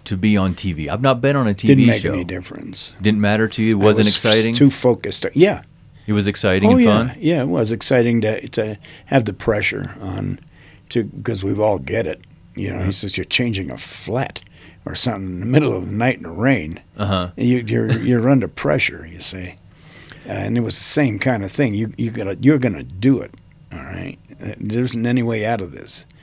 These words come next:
Speaker 2: You're gonna do it until you get it done. And he said, if you sit there and, and, uh, and say, "What am I gonna do? What am I <laughs> gonna do?" and stare at the flat tire, you can imagine how long
Speaker 1: Yep.
Speaker 2: you might be sitting there,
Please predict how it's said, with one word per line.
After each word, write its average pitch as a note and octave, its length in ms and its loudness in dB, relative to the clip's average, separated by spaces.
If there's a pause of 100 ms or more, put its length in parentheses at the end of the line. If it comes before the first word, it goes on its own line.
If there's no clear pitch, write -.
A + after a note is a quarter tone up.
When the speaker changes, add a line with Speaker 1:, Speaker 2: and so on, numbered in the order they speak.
(200)
Speaker 2:
You're C#3 120 6
gonna D#2+ 200 0
do A2 260 0
it - 60 -6
until - 260 -12
you - 80 -12
get C#2 140 -12
it B1+ 180 -16
done. E2+ 400 -8 (680)
And C3+ 140 -8
he F#2+ 60 -6
said, G2 220 -4
if F#2 100 -6
you G2+ 260 -4
sit - 420 -2
there - 180 -8
and, F#2 260 -8
and, F#2 380 -10
uh, F2 240 -12 (600)
and - 200 -6
say, - 160 -2
"What A2+ 180 0
am G2+ 140 -4
I E2+ 80 -6
gonna F#2 300 -10
do? A#2+ 200 0
What G2 160 -4
am F#2 160 -8
I - 140 -2
<laughs> - 40 -10
gonna G2+ 240 -4
do?" G#2+ 220 -2
and E2+ 180 -8
stare G2 380 0
at - 120 -8
the - 100 -10
flat - 420 -6
tire, - 460 -6
you G2 160 -4
can G2 180 -6
imagine G2+ 440 -4
how F2 160 -6
long F#2+ 140 -4
Speaker 1:
Yep. F2 140 0
Speaker 2:
you D2 60 -10
might E2+ 260 -10
be F2+ 80 -14
sitting F2 480 -6
there, - 300 -18